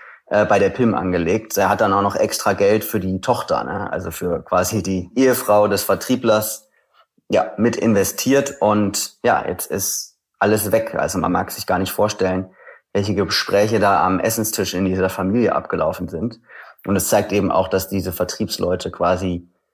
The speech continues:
die, äh, persönlichen Beziehungen zwischen, zu nahen Familienangehörigen, ähm, ausgenutzt haben, um da Provisionen zu kassieren.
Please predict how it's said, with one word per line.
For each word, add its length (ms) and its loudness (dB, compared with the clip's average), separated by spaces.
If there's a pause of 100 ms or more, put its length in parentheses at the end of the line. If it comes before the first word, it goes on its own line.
(260)
die, 240 0
äh, 180 4
persönlichen 600 2
Beziehungen 680 2
zwischen, 560 0
zu 140 -2
nahen 300 2
Familienangehörigen, 1120 0
ähm, 300 -6
ausgenutzt 580 -2
haben, 260 0
um 240 -8
da 140 2
Provisionen 720 -2
zu 220 -8
kassieren. 640 -8